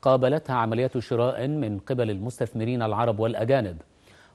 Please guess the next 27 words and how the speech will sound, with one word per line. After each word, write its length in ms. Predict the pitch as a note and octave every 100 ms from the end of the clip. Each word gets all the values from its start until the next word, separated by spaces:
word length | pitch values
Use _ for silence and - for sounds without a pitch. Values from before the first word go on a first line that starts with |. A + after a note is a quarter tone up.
| -
وقد 320 | - - A2
سجل 400 | - A#2 A2 G#2+
رأس 280 | G#2+ - -
المال 280 | G#2+ A#2 A#2
السوقي 560 | - A2 - C3 A#2+
لأسهم 380 | G2+ A2+ - G#2
الشركات 460 | G2+ G#2 G2+ A#2+ A#2
المقيدة 580 | G2+ G#2+ A2 A2 A#2
بالبورصة 580 | G#2 G#2 A#2+ B2 - C3 - - - - -
خمسمائة 760 | - C#3 C3+ C3 B2+ C3+ D#3
وخمسة 440 | D3 G#2+ C3 A#2 A#2
وتسعين 460 | G#2 A#2+ A#2 C3+
فاصل 320 | C3+ B2 - G2
تسعة 280 | C3 -
مليار 320 | G#2+ G2+ A#2+ A2
جنيه 420 | G#2+ B2 D3+ D#3+ - - -
في 140 | - B2
ظل 220 | D3+ C#3
تعاملات 500 | B2+ A#2+ B2 C#3 D3
وصلت 500 | B2 A#2+ - B2+ A#2+
إلى 160 | A2+ G#2+
حوالي 360 | B2+ C3+ A#2+
واحد 340 | A2+ C3+ D3+ B2+
فاصل 320 | B2 A#2+ A2+
واحد 300 | A#2+ C3 A#2
مليار 280 | G#2+ B2 A2+
جنيه. 400 | A#2 B2+ E2